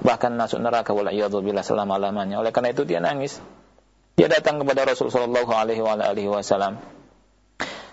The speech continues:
Kemudian minta, "Wahai Rasulullah, doakan ibu saya."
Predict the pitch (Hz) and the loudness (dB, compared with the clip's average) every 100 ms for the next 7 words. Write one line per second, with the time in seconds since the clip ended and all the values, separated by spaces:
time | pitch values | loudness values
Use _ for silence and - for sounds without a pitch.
0 | - 123 127 135 135 131 131 131 135 131 | 2 4 6 2 2 -2 -4 0 2 4
1 | 131 127 127 123 127 123 120 120 120 120 | 2 2 2 0 0 0 0 2 2 0
2 | 117 117 110 107 104 101 104 | -2 -2 0 2 2 -2 -6